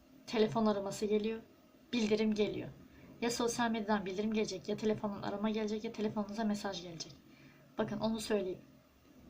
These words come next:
Umarım hayırlısı olur. Ee, beklediğiniz teklif geliyor arkadaşlar.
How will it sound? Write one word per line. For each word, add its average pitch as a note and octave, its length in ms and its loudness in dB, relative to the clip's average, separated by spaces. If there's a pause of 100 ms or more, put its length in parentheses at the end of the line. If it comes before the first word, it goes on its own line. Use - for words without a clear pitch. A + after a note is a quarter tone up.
(460)
Umarım A#3 320 0
hayırlısı A3+ 440 0
olur. A3+ 180 0 (440)
Ee, G#3 300 0
beklediğiniz A#3 540 2
teklif - 380 -2
geliyor G3+ 320 2
arkadaşlar. - 560 -8